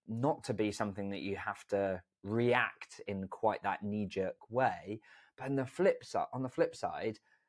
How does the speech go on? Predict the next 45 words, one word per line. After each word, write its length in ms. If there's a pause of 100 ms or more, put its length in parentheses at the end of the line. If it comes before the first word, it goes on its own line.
(300)
personally, 440
as 120
a 40
business 280
leader, 300
I 160
find 280
a 60
lot 320
of 140
this 180
stuff 300
around 480
cash 240
flow 300
quite, 440 (1300)
like, 260 (640)
tedious. 560
It's, 340
<laughs> 80
you 100
know, 180
it's, 160 (260)
it's 160
things 300
like, 300 (600)
you 200
know, 80
reviewing 680
pricing 720
and 120
reviewing, 500
"Oh, 200
can 160
we 80
reduce 400
this?" 380
and 100
redu-, 340
reviewing 520
our 120
costs 680
and 200
so 300
on, 300